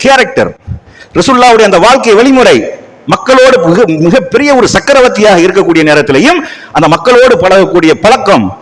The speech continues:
மக்களுக்கு செய்யக்கூடிய உபதேசம், மக்களோடு இருக்கக்கூடிய நெருக்கம், எந்த விதமான பகட்டு பந்தா எதுவுமே இல்லாத ஒரு அழகான ஒரு வாழ்க்கை, அதை பார்த்தானே வந்தாரு. அதுக்கப்புறம் சொல்றாரு, "உங்களுடைய ஊர் தான் உலகத்தில் எனக்கு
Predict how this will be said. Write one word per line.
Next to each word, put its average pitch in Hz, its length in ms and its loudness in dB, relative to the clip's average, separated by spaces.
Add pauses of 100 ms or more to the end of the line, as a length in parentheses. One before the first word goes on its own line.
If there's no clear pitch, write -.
(100)
மக்களுக்கு 240 420 -2
செய்யக்கூடிய 190 400 0 (100)
உபதேசம், 247 480 0 (340)
மக்களோடு 247 440 0
இருக்கக்கூடிய 202 460 0
நெருக்கம், 240 400 0 (800)
எந்த 240 200 0
விதமான 202 280 0 (120)
பகட்டு 190 320 0 (100)
பந்தா 220 260 0 (120)
எதுவுமே 254 400 2
இல்லாத 214 260 2 (100)
ஒரு 170 80 0 (340)
அழகான 240 380 2 (140)
ஒரு 226 180 4
வாழ்க்கை, 220 300 2 (120)
அதை 123 180 0
பார்த்தானே 233 320 0
வந்தாரு. 180 280 0 (640)
அதுக்கப்புறம் 233 400 2
சொல்றாரு, 214 300 2 (400)
"உங்களுடைய 247 420 2 (160)
ஊர் 277 200 2
தான் 269 160 4
உலகத்தில் 240 360 0
எனக்கு 208 180 0